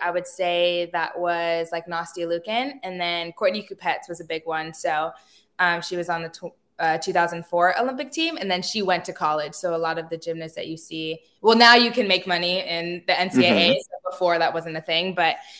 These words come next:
Speaker 1: um, you know, a lot of the gymnasts, you know, took endorsements, so they went pro. Um, but Courtney actually went to University of Georgia, so I really looked up to her, and I loved her,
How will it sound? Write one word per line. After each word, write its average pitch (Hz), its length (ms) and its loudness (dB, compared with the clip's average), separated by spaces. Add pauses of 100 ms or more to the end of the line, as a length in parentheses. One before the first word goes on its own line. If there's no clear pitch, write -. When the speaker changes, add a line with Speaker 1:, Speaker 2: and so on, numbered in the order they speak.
(240)
Speaker 1:
um, 165 800 0
you 190 100 -4
know, 170 120 2
a 170 40 4
lot 165 180 2
of 165 140 -4
the 170 80 -2
gymnasts, 165 440 -8
you 170 60 -12
know, 160 140 -6
took 160 260 -8
endorsements, 208 540 -4
so 180 80 -4
they 160 100 -6
went 160 240 -10
pro. 175 380 0 (100)
Um, 160 400 -4
but 165 220 -4
Courtney 165 340 -6
actually 156 320 -8
went 156 200 -8
to 160 100 -14
University 160 480 -12
of 156 80 -16
Georgia, 156 400 -4
so 160 160 -8
I 160 60 -4
really 160 280 -6
looked 156 220 -8
up 156 100 -12
to 156 80 -10
her, 156 380 -2 (340)
and 175 140 0
I 160 80 4
loved 160 320 2
her, 156 400 -2